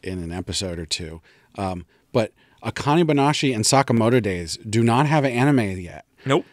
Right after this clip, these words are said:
Speaker 1: We have had
Speaker 2: Sakamoto Days is
Speaker 1: a
Speaker 2: on the horizon.
Speaker 1: Did they announce it, or is it still just,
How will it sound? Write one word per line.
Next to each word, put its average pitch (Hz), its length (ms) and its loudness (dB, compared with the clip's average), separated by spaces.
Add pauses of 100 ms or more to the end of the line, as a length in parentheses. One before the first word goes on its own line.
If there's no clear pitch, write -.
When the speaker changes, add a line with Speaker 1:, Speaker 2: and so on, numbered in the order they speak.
(140)
Speaker 1:
We 117 180 4
have 104 220 -8
had 120 560 2
Speaker 2:
Sakamoto 151 440 2
Days 151 180 4
is 113 120 2
Speaker 1:
a 151 40 6
Speaker 2:
on 139 80 2
the 135 60 -2
horizon. 127 480 2
Speaker 1:
Did 98 40 -2
they 139 120 4
announce 131 500 2
it, 226 180 4
or 131 280 2
is 117 180 2
it 123 100 -2
still 123 260 2
just, 113 280 -6